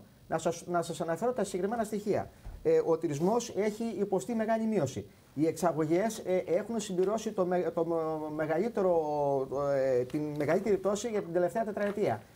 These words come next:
Μετά το δύο χιλιάδες δώδεκα, για πρώτη φορά οι εξαγωγ-, ε, οι εξαγωγές έπεσαν στα δώδεκα δισεκατομμύρια. Η εσεο, όπως, ε, τονίζει αφαντικά ο κύριος Κροκίδης,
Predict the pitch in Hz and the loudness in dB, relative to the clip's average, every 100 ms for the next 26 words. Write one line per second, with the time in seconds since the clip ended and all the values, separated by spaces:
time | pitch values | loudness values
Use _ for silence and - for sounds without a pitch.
0 | - - 143 151 147 226 226 202 185 175 | -20 -6 -2 -2 0 0 0 2 4 2
1 | 160 214 214 208 170 196 220 226 190 175 | 2 -2 0 0 2 0 0 0 2 2
2 | 233 233 - 190 214 190 185 156 196 214 | 0 -2 0 0 2 0 0 0 -2 -2
3 | - 165 151 151 151 143 185 214 180 185 | -2 0 0 -2 -2 0 0 0 0 0
4 | 190 240 226 - - 185 170 208 226 202 | 0 -2 -6 -14 -4 0 0 0 -2 -4
5 | 220 214 240 233 117 95 - - - - | -4 -2 0 0 -2 -4 -12 -20 -12 0
6 | 165 165 160 160 156 160 151 175 202 240 | 2 2 2 2 4 2 2 0 2 2
7 | 214 208 196 180 170 160 147 160 196 196 | -2 0 2 4 2 0 -2 -2 0 0
8 | 196 175 160 208 190 202 185 151 139 185 | 0 0 0 0 0 0 0 0 0 0
9 | 214 233 | -2 -4